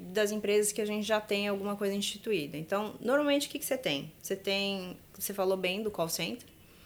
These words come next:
Então, às vezes, você tem uma situação que você pode entrar em contato, né, via telefone, ou você acessa o saque via site, por exemplo, né?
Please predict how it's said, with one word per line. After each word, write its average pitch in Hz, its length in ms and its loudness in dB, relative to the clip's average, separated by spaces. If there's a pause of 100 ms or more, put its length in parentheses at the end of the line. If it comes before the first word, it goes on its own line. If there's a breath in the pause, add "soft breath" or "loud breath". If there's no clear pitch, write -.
(300 loud breath)
Então, 185 160 -2
às 185 140 -2
vezes, 180 160 2
você 190 140 0
tem 185 140 -2
uma 175 140 -4
situação 175 640 -2
que 160 300 -4
você 170 200 -6
pode 165 400 0
entrar 190 320 0
em 262 100 0
contato, 202 600 0
né, 196 280 -2
via 190 140 0
telefone, 196 720 -4
ou 185 80 -2
você 185 220 -2
acessa 185 380 -2
o - 20 -4
saque 170 500 -4
via 165 280 -6
site, 190 460 -2
por - 140 -10
exemplo, 175 520 -8
né? 190 240 -4